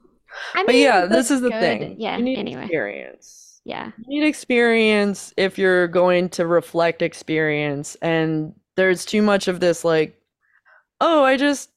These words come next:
Speaker 2: have the means to make something, so I made something about, like, my breakup. I made a ma-, movie about how,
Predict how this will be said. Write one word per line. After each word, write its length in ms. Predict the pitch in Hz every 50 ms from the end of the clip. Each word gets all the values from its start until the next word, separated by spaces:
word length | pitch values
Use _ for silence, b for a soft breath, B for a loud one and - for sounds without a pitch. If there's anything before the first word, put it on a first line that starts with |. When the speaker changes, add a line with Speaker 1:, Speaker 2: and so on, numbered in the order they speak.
| _ _ _ _ _ _ -
Speaker 2:
have 340 | - 254 254 262 254 233 214
the 80 | 226 226
means 640 | 226 233 240 240 240 240 233 220 202 185 - - - _
to 120 | - 226
make 220 | 220 214 214 226 214
something, 380 | - - 208 202 208 196 190 185
so 140 | - - 196
I 80 | 196
made 260 | 196 196 190 190 185
something 300 | - 202 196 190 196 190
about, 340 | 190 180 180 175 175 151 -
like, 340 | - 170 165 165 156 - b b b b b b b b b b _
my 580 | - 185 190 190 196 196 196 196 190 190 185 - _ _ _ _ _ -
breakup. 920 | - 190 190 196 208 220 214 214 180 156 143 120 101 98 82 - - _ _ _ -
I 100 | 165 175
made 220 | 185 185 185 180
a 40 | 185
ma-, 340 | 180 196 190 180 180 180 180
movie 440 | 123 123 185 190 190 185 180 175 196
about 280 | 185 185 180 170 127 180
how, 440 | 180 175 180 180 170 165 156 -